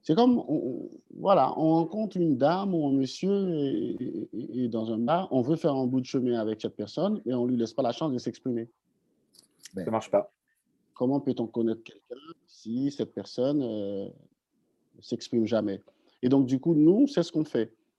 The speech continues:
Speaker 1: On, on, on fait la rencontre d'un personnage et on lui donne la parole. Il s'exprime, il existe, il marche, il boit des coups, il vit, il fait, il, il, il rencontre d'autres gens,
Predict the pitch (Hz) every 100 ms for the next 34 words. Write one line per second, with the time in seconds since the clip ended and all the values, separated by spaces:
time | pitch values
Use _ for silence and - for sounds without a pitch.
0 | _ 113 - 113 104 117 - 165 143 123
1 | 123 120 110 107 107 110 110 143 180 -
2 | - 127 143 170 196 - _ _ _ -
3 | 123 120 110 156 139 117 113 104 101 92
4 | - 104 - 120 - 120 139 180 180 _
5 | _ - 95 87 - 98 143 - _ _
6 | _ _ 104 92 92 110 143 - - _
7 | _ 113 98 95 90 87 - 143 170 _
8 | _ _ _ - 85 95 165 - _ _
9 | - 117 - 127 120 - - _ 110 104
10 | 113 147 131 135 151 104 92 104 185 139
11 | 113 123 165